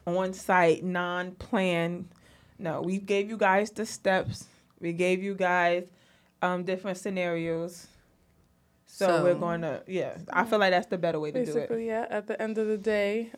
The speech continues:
Speaker 3: um, you want your intervention to be actually conducive, like, it's going to solve something.
Speaker 1: Yeah, lead somewhere.
Speaker 3: Yeah. So, you know, as we were speaking about earlier, you know, as long as you're able to provide actual examples of why it's n-,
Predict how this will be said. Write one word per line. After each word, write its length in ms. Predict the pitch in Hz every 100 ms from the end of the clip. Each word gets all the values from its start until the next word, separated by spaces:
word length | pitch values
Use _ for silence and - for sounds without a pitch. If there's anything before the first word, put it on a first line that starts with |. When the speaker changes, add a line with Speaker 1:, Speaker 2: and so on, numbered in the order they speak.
| -
Speaker 3:
um, 380 | 202 202 202
you 120 | 214 214
want 340 | 214 208 214
your 300 | - 214 202
intervention 680 | - 196 220 214 208 196 208
to 60 | 196
be 240 | 202 202 196 -
actually 320 | 190 190 208
conducive, 680 | 202 202 196 202 196 170 170
like, 260 | 175 170 -
it's 340 | 175 - -
going 340 | - 196 185 185
to 340 | - 180 170 - - _
solve 340 | - 214 196
something. 440 | 202 240 226 202
Speaker 1:
Yeah, 140 | 185 180
lead 260 | 190 190
somewhere. 440 | 175 156 160 156 170 185
Speaker 3:
Yeah. 460 | 226 202 165 170 190 -
So, 500 | - 254 220 208 202
you 140 | - 214
know, 240 | 208 190 - -
as 160 | 220
we 60 | 226
were 100 | 220
speaking 300 | 214 226 214
about 200 | 208 190
earlier, 440 | - 220 202 196 190
you 140 | 190
know, 140 | 190 185
as 220 | 180 180
long 240 | 190 196
as 120 | 202 208
you're 140 | 196
able 220 | 196 190
to 60 | 190
provide 580 | - 190 180 175 180 185 - - _ -
actual 400 | 214 220 254 247
examples 520 | 214 226 226 208 196
of 120 | 185
why 200 | 190 180
it's 260 | 180 175 -
n-, 100 | 190